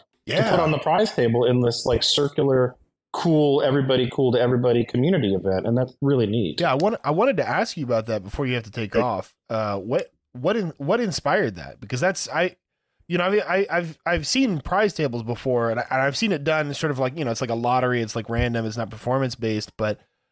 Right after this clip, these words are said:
Speaker 2: um, I've definitely never seen just, like, people hosting the match, bringing their own stuff. I've never seen, like,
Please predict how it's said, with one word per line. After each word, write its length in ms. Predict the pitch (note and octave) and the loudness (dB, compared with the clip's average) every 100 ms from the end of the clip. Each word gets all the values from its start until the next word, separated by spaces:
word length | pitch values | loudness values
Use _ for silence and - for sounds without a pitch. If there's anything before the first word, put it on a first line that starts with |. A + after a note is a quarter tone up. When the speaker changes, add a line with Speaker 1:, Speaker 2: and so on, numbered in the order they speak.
| _ _ - | _ _ -2
Speaker 2:
um, 520 | B2 A#2+ A2 G#2+ G#2+ - | 2 4 4 2 0 -2
I've 160 | B2+ A#2+ | -6 0
definitely 360 | D#3+ F3+ G3+ | -2 0 -2
never 260 | E3 D#3 D3+ | 0 0 0
seen 380 | - C#3 C#3 B2+ | -2 -2 -2 -2
just, 220 | C3+ - | -4 -2
like, 440 | A#2+ A2 G#2 - _ _ - - _ _ | -2 -2 -4 -10 _ _ -10 -10 _ _
people 280 | - F3 D3+ | -4 -2 -2
hosting 400 | C#3 D#3+ C#3 C#3+ | 0 -2 -2 -4
the 60 | C#3+ | -2
match, 320 | B2+ B2+ B2+ | 0 -2 -2
bringing 320 | B2 C3+ C3+ | -2 -2 0
their 160 | B2+ B2 | 0 0
own 160 | A#2+ | 0
stuff. 400 | A#2+ - A2+ A2+ | -2 -2 0 0
I've 140 | A2 A#2+ | -4 -4
never 200 | C3+ C3+ | -2 -2
seen, 540 | - C#3 C3 B2+ B2 | -4 -4 -2 -2 -4
like, 600 | A#2 A2+ G#2+ G#2+ G#2 - | -2 -2 -2 -4 -6 -12